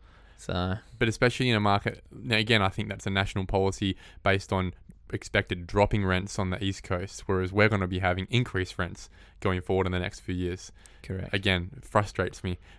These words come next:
Speaker 2: Uh, but look, it's about understanding the game and then working within the game and using your broker. This is the whole point of this session here today, whether you're an owner-occupier or an investor, using your broker to identify the bank that has the policy that suits your needs, because there generally will be a bank that suits your,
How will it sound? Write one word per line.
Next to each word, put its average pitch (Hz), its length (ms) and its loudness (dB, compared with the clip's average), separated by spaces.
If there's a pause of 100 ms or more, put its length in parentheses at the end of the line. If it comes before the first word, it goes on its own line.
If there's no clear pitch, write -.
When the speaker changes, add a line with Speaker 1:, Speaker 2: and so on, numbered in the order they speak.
Speaker 2:
Uh, 90 180 2
but 101 300 4
look, 120 160 4
it's 120 220 2
about 127 260 6
understanding 107 460 4
the 92 80 2
game 98 380 4
and 104 100 2
then 98 100 4
working 95 300 4
within 90 240 0
the 92 80 0
game 101 280 2
and 98 140 0 (240)
using 107 260 2
your 95 120 4
broker. 95 360 6
This 92 100 0
is - 40 -10
the 95 80 4
whole 104 140 8
point 98 180 4
of 87 60 0
this 92 220 -2 (280)
session 98 380 0
here 95 100 2
today, 90 240 6
whether 90 180 4
you're 90 80 4
an 90 80 2
owner-occupier 101 640 6
or 107 220 6
an 98 60 4
investor, 92 500 2 (260)
using 107 300 4
your 95 80 2
broker 95 320 4
to 101 140 2
identify 92 400 4
the 87 100 0
bank 92 380 0
that - 120 -6
has 117 220 4
the 113 80 0
policy 101 420 2
that 90 140 -4
suits - 260 -4
your 95 160 4
needs, 87 340 0
because - 340 2
there 120 120 6
generally 147 440 6
will 110 240 8
be 101 240 8
a 90 40 4
bank 90 340 4
that - 160 0
suits - 240 -2
your, 92 140 4